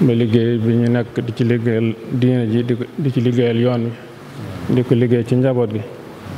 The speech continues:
ñu def ci loo xam ne dana kawe seen njort. Ñuy ànd ak yéen di sant sunu Borom bu baax ci xéewalam yu dul jeex yi nga xam ne mu su jóg mukk ci di ñu ko baaxe,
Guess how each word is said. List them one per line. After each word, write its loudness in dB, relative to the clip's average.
ñu 4
def 2
ci 4
loo 2
xam 2
ne 0
dana 2
kawe 0
seen 0
njort. -2
Ñuy 4
ànd 0
ak 0
yéen 0
di 2
sant 2
sunu 2
Borom 2
bu 0
baax 0
ci 4
xéewalam 2
yu 4
dul 2
jeex 0
yi 2
nga 0
xam -2
ne -4
mu 4
su 0
jóg 4
mukk 2
ci 0
di 4
ñu 2
ko 0
baaxe, 0